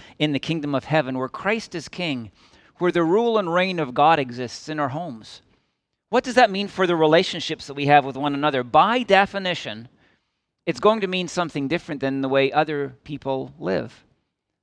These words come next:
As we follow Christ, as we know his heart, and as we pursue his will and his way. So I'm going to go to Ephesians chapter five today, and we're going to start to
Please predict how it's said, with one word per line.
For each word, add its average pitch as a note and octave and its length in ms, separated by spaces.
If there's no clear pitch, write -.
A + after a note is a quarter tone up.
As C3 160
we F#3 140
follow F#3 440
Christ, B2+ 460
as A#2+ 140
we C#3+ 240
know F3+ 320
his E3 240
heart, D3 460
and C3 100
as C3 120
we B2+ 100
pursue C3+ 580
his D3 240
will C3+ 220
and A#2+ 140
his A#2 180
way. A2+ 440
So G#3+ 120
I'm G#3+ 60
going D4+ 120
to D#4 60
go C4+ 120
to A3 100
Ephesians F#3 500
chapter E3+ 360
five D3+ 360
today, A#2+ 460
and C3 340
we're D3 100
going G#3+ 160
to - 20
start F#3+ 340
to D3+ 300